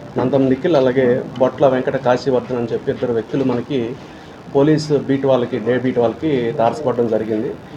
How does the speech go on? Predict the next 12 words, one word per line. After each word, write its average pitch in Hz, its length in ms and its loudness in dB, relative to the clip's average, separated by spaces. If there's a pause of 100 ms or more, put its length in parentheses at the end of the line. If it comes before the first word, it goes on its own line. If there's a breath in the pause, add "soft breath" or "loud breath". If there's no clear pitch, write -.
(400)
వాళ్ళు 131 280 2
అనుమానాస్పదంగా 139 680 2
కనిపించడంతో 131 680 -2
ఒకసారి 143 340 -2
వెరిఫై 127 340 0 (100)
చేసి, 131 340 0
అలాగే 139 320 2
మనకు 135 240 0
కొంచెం 123 200 -4
ఇన్ఫర్మేషన్ 127 440 -2
కూడా 123 140 -2
ముందుంది, 120 480 -4